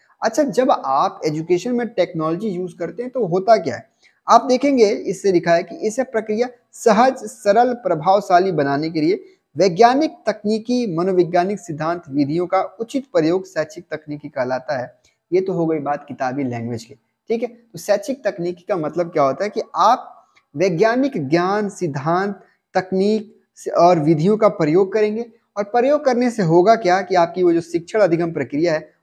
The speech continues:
वो सहज होगी, सरल होगी, प्रभावशाली बनेगी।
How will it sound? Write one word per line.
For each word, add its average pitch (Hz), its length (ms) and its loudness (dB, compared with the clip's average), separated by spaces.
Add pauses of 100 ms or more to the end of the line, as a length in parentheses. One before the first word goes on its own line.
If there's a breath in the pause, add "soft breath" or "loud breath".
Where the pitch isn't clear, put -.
(100)
वो 147 40 -10
सहज 202 400 2
होगी, 170 260 2
सरल 170 340 0
होगी, 151 260 0 (400 loud breath)
प्रभावशाली 185 680 6
बनेगी। 113 480 -2